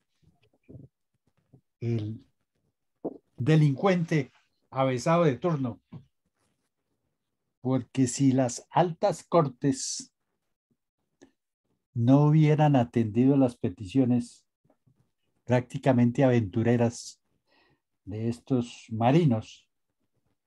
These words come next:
pues al estilo colombiano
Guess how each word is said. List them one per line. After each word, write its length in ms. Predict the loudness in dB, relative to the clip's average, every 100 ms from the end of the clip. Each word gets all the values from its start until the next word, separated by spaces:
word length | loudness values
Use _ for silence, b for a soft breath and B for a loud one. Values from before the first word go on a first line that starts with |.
| _ _ _ _ _ _ _ _ _ _ _ _ _ _ _ -10
pues 420 | -10 -10 -14 _ _
al 180 | -4 -4
estilo 420 | -2 -2 0 0
colombiano 680 | 0 0 2 2 2 0